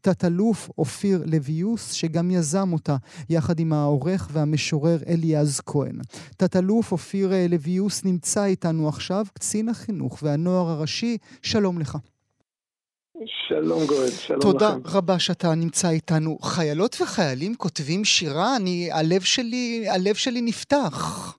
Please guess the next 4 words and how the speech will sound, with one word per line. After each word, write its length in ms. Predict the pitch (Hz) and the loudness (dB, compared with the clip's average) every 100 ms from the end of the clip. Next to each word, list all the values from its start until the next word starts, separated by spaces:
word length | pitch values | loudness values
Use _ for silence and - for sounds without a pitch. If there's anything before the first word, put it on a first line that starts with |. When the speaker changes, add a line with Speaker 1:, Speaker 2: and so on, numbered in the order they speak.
| _ _ _ _ - - - - - - | _ _ _ _ -18 -16 -16 -20 -8 -4
Speaker 2:
חיילות 580 | - 139 147 165 175 170 | -2 0 0 0 0 0
וחיילים 580 | 156 151 143 151 202 165 | -2 0 2 2 4 4
ואזרחים 540 | 147 139 139 208 196 | 4 4 4 2 4
ואזרחיות, 800 | 190 151 160 156 165 151 151 | 4 4 2 2 4 4 4